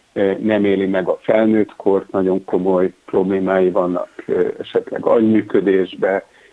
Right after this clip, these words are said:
szívizom, vese, olyan rend-, rendszereibe, ahol,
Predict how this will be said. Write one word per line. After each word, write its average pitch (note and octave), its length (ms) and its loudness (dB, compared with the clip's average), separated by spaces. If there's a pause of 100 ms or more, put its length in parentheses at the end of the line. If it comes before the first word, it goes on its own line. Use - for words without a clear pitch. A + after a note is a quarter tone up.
(280)
szívizom, G2 880 2
vese, G#2 460 0
olyan A2 540 0
rend-, G#2+ 360 -2 (360)
rendszereibe, A2+ 880 0
ahol, G2 500 0